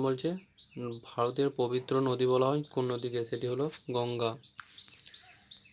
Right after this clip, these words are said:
তারপর তেইশ নম্বর কোশ্চেন দেখে নেব, বলছে, ভারতের রাজধানী দিল্লি কোন নদীর তীরে অবস্থিত? সেটি হলো যমুনা। তারপরে চব্বিশ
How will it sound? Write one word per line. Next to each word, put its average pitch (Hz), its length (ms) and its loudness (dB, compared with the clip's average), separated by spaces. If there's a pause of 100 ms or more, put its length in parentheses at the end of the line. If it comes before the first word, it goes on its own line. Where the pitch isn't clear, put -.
(1800)
তারপর 123 320 2 (460)
তেইশ 123 280 2
নম্বর 127 280 0
কোশ্চেন 127 300 -6
দেখে 120 200 0
নেব, 123 120 -4 (400)
বলছে, 123 220 -2 (120)
ভারতের 123 320 2 (100)
রাজধানী 131 380 2 (100)
দিল্লি 120 300 0 (520)
কোন 123 200 0
নদীর 131 280 2
তীরে 139 200 4 (120)
অবস্থিত? 123 320 -2 (180)
সেটি 120 280 -4
হলো 131 140 0 (280)
যমুনা। 120 320 -2 (1040)
তারপরে 120 300 0
চব্বিশ 123 260 -2